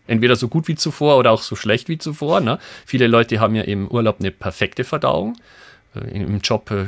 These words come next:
passt's nicht, im Urlaub ja. Einfach sehen wir die Macht des Nervensystems im, im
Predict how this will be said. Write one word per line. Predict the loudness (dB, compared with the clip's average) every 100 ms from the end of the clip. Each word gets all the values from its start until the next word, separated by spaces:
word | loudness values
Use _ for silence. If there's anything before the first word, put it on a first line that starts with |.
| -4
passt's | -4 -4 -4
nicht, | -6 -4
im | -6 -4
Urlaub | -2 -2 -2
ja. | -4 -4 -6 -8
Einfach | -8 -8 -12 -16 -20 -20 _
sehen | -6 -2
wir | 2
die | 4
Macht | 2 0 -2
des | -2
Nervensystems | 2 2 0 -4 -6 -6 -2 -2 -2
im, | -4 -4 -6 -8
im | -8